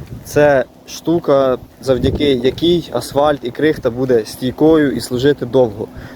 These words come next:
Тому що якщо покласти будь-яке покриття на непідготовлену або неякісну основу, то воно довго не протримається, воно почне розлазитись,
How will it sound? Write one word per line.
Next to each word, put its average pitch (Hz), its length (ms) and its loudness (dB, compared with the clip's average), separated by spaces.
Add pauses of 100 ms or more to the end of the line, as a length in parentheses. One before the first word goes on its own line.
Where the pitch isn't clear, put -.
Тому 147 180 2
що - 160 0
якщо 147 260 2
покласти 131 600 0
будь-яке 131 400 2
покриття 120 480 -2
на 127 240 2
непідготовлену 123 920 0
або 123 240 2
неякісну 127 640 0
основу, 165 500 0 (380)
то 123 80 2
воно 151 180 4
довго 131 360 2
не 127 140 2
протримається, 139 680 0
воно 131 160 4
почне 127 340 0
розлазитись, 143 720 0